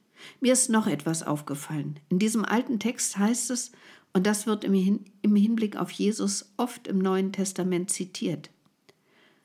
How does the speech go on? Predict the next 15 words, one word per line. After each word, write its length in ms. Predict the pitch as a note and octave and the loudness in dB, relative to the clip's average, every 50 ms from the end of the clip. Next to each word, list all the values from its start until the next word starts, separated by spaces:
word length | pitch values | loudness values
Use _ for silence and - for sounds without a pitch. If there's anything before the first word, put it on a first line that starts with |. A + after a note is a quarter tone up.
| _ _ _ _ - | _ _ _ _ -2
„Das 220 | - F3+ F#3 - | 0 0 0 0
geknickte 560 | - G3+ G3+ G3 - - G3+ G3 G3 - F3+ | -2 -2 -4 -2 0 2 2 2 2 0 0
Rohr 420 | D#3 - E3 E3+ G#3+ B3 C4+ C4 C4 | 0 2 2 2 4 2 0 0 0
wird 180 | A#3+ A#3+ A#3+ | -2 -2 -2
er 120 | - - G3+ | 0 0 0
nicht 260 | G#3 G3+ - - - | 0 0 -2 -6 -4
zerbrechen, 640 | - A3 G#3+ G#3 F#3 F3+ E3+ D#3+ - - C#3+ D3+ - - _ _ _ _ _ _ _ _ _ _ _ - | -4 -2 -2 -2 -2 -4 -4 -6 -8 -10 -12 -12 -12 -14 _ _ _ _ _ _ _ _ _ _ _ -4
und 160 | - D#3 D3 | -2 0 2
den 200 | D3+ D3 D3+ D3 | 2 2 2 2
glimmenden 580 | D3 E3 F3 G#3 G#3 G3 F#3 F3+ E3+ E3 C#3+ D3+ | 0 0 0 2 2 2 2 2 0 0 0 0
Docht 400 | E3 G3+ - - - - - - | -2 -2 -2 -4 -14 -18 -8 -6
wird 180 | E3 E3 E3 | -4 -4 -2
er 100 | E3 D#3+ | -2 -2
nicht 280 | F3 E3 E3 D#3+ - - | -2 -2 -4 -6 -6 -4
auslöschen. 640 | E3+ G3 A3 - - - D3+ D3+ D3+ - - - | -4 -4 -4 -4 -6 -6 -8 -8 -8 -10 -12 -14